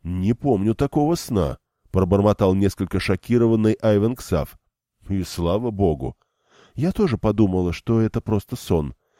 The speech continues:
Разве что бароярцы проводят военные эксперименты в области биоинженерии». «Насколько мне известно, нет. Не такие, во всяком случае». «Это авокадо не, м,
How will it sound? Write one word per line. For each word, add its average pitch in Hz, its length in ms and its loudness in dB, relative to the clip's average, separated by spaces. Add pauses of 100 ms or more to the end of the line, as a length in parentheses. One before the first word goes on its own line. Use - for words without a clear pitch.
(200)
Разве 131 360 2
что 120 180 0
бароярцы 120 640 2
проводят 104 480 0
военные 113 500 2
эксперименты 131 920 -2 (120)
в 131 140 -6
области 131 380 0
биоинженерии». 127 1120 0 (600)
«Насколько 104 720 0
мне 117 260 0
известно, 120 520 -4
нет. 139 460 -2 (420)
Не 143 260 4
такие, 202 420 2
во 87 120 0
всяком 98 340 -4
случае». 76 560 -6 (760)
«Это 123 440 2
авокадо 123 800 2
не, 110 540 2
м, 104 400 -4